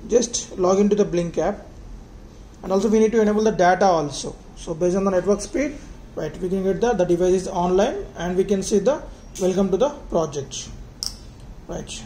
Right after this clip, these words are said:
So whenever the obstacle is detected, so then the light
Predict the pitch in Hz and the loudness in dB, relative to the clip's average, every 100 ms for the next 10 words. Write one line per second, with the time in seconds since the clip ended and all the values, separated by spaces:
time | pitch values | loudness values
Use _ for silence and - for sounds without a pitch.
0 | - 196 180 208 233 240 277 285 - - | -8 -4 2 4 6 6 6 2 -4 -16
1 | - - - - 196 190 - 233 247 247 | -18 -20 -14 0 0 0 0 2 2 0
2 | 226 185 196 196 - 185 - - - - | 0 0 2 2 0 0 0 -6 -18 -18
3 | - - - - - - - - - - | -18 -14 -8 -6 -4 -6 -8 -10 -10 -10
4 | - - - - - - - 175 208 240 | -8 -10 -12 -20 -20 -18 -10 -2 0 0
5 | - - - - - - - - - - | -6 -14 -16 -16 -18 -18 -18 -16 -10 0
6 | 175 180 226 262 | 4 6 6 2